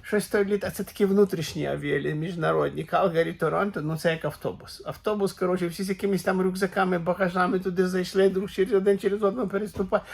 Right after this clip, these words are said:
щось запіхають наверх, туди щось на них падає. Ну, таке. Ще якби хтось козу тягнув туди в той літак, то це було би вже все для повної картини.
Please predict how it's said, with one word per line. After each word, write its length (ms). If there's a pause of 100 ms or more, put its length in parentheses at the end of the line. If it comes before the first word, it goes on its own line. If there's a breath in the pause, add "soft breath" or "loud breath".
(180 loud breath)
щось 240
запіхають 800
наверх, 500
туди 280
щось 220
на 140
них 180
падає. 600 (460 loud breath)
Ну, 120
таке. 340 (1040 loud breath)
Ще 60
якби 140
хтось 160
козу 340
тягнув 400
туди 240
в 60
той 160
літак, 380
то 100
це 120
було 260
би 160
вже 160
все 280
для 140
повної 400
картини. 440